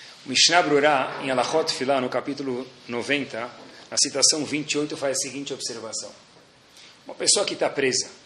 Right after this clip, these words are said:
e aí ele tem um dia de anistia.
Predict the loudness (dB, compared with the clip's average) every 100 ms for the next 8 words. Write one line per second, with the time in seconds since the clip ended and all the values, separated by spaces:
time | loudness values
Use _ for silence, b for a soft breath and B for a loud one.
0 | -20 -20 -20 _ _ _ _ _ _ _
1 | 0 6 6 6 2 0 -4 -8 -6 -4
2 | -4 0 2 2 0 -4 -6 -8 -12